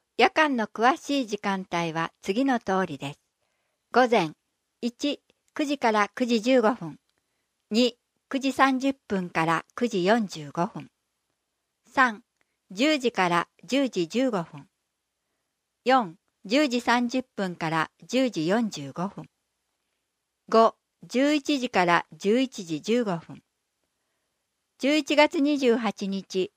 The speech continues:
十二月五日日曜は、十一時から十一時十五分はありません。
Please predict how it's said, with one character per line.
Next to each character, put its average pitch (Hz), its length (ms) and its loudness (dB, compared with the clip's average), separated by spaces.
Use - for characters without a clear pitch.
十 240 240 2
二 262 140 0
月 247 300 0
五 - 220 -6
日 214 160 2
日 214 360 -6
曜 208 200 0
は、 156 240 -4
十 269 240 2
一 269 220 0
時 240 120 0
か 185 160 2
ら 170 300 2
十 208 260 0
一 247 240 -4
時 226 160 -2
十 247 220 0
五 196 120 -2
分 160 240 -12
は 147 220 -8
あ 147 80 -4
り 175 100 -10
ま 160 160 -10
せ 151 200 -10
ん。 156 100 -14